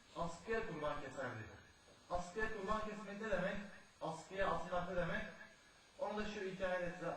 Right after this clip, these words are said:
arz edeyim. Aslında bu askı kelimesi bize çok yabancı bir kelime değil. Bizim kültürümüzde,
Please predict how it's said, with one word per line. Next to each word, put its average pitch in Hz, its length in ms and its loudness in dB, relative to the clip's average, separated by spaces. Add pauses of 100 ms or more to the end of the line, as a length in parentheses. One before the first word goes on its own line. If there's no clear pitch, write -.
(160)
arz 139 240 0
edeyim. 180 380 -6 (1300)
Aslında 233 320 0
bu - 220 4
askı 202 280 -2
kelimesi 208 500 -2
bize 226 160 0
çok 220 200 0
yabancı 190 360 6
bir 202 160 -4
kelime 185 300 0
değil. 170 340 -2
Bizim 190 260 -4
kültürümüzde, 175 680 0